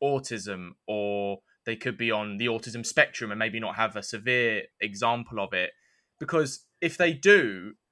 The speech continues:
then it's quite cruel to use incel as this term now, because in school, Nama, when I,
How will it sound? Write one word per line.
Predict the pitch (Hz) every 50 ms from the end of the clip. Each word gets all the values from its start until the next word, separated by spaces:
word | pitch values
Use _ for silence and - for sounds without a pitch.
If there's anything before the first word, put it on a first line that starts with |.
| _ _ _ _ _ _ _
then | 131 120 143 143 139 135 135 123 - _
it's | - 156 156 - -
quite | - - - 208 220 196 - - _ _ _
cruel | - - - - 175 185 190 180 156 131 120
to | 117 - 135
use | 120 123 123 120 117 113 - - -
incel | 135 131 131 127 - - 127 120 113 113 - -
as | 120 117 -
this | - 123 117 - -
term | - - 139 135 135 127 123 113
now, | 107 104 104
because | - - 165 156
in | - 202 220 208
school, | 196 - - - 196 190 185 170 143
Nama, | 123 107 98 92 85 78 87 -
when | - 120 120
I, | 131 131